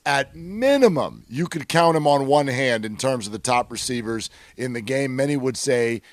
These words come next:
that he is number one. And, and based on the start to his career, he's absolutely shown that. Um, and so now you're going to take not just injury risk into play, but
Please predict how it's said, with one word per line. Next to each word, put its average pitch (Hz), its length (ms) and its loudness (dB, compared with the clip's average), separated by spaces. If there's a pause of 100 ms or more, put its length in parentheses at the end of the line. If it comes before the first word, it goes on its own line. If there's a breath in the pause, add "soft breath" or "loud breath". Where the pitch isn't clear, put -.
(140 soft breath)
that 127 180 -4
he 127 480 -2
is 117 240 -4
number 117 280 -4
one. 123 540 2
And, 113 260 -4
and 117 200 -8
based 139 260 -2
on 139 80 -4
the 120 60 -8
start 135 360 -2
to 123 100 -6
his 113 140 -4
career, 131 640 -2 (320 soft breath)
he's 120 220 -8
absolutely 135 640 -2
shown 156 440 0
that. 87 300 -4 (460 soft breath)
Um, 135 420 2
and 139 160 -2
so 143 140 0
now 139 720 2 (240 soft breath)
you're 139 200 -4
going 151 340 -2
to 127 100 -6
take 170 580 -2 (280 soft breath)
not 156 400 -2
just 151 420 -2 (140)
injury 190 600 0
risk 127 440 -2
into 117 320 -6
play, 92 560 -6 (340)
but 170 420 0